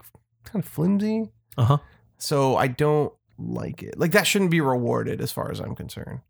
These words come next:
Speaker 1: You know what I mean? Like, I don't even think, like, I wouldn't see, if she was a champion, I'd just be like, "Okay." Just waiting for whoever eventually beats her to become the new champion.
Speaker 2: Mm-hmm.
Speaker 1: It's just,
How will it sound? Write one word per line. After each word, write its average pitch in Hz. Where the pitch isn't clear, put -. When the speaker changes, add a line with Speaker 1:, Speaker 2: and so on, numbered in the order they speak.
Speaker 1:
You 139
know 135
what 131
I 127
mean? 135
Like, 151
I 180
don't 196
even 185
think, 143
like, 160
I 185
wouldn't 202
see, -
if 175
she 269
was 294
a 226
champion, 202
I'd 170
just 170
be 180
like, 165
"Okay." 131
Just 143
waiting 151
for 139
whoever 135
eventually 131
beats 120
her 120
to 117
become 117
the 117
new 113
champion. -
Speaker 2:
Mm-hmm. 127
Speaker 1:
It's -
just, -